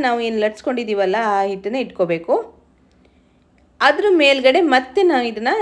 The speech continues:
ಸ್ವಲ್ಪ ಹೊತ್ತು ಸ್ಪ್ರೆಡ್ ಮಾಡ್ಬೇಕು. ಸ್ವಲ್ಪ ಈ ರೀತಿ ಸ್ವಲ್ಪ ಹಾಕಿದ್ರೆ ಆಯ್ತು, ಜಾಸ್ತಿ ಹಾಕ್ಬೇಕಂತೇನಿಲ್ಲ,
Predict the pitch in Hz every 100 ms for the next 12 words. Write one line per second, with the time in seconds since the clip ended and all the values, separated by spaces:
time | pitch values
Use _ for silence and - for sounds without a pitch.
0 | - - 233 220 247 214 - 349 - 330
1 | 254 214 180 175 180 196 220 214 214 185
2 | 208 202 196 202 - - 214 220 226 165
3 | 208 190 190 185 247 202 170 185 190 180
4 | 185 262 262 226 226 226 226 220 220 220
5 | 208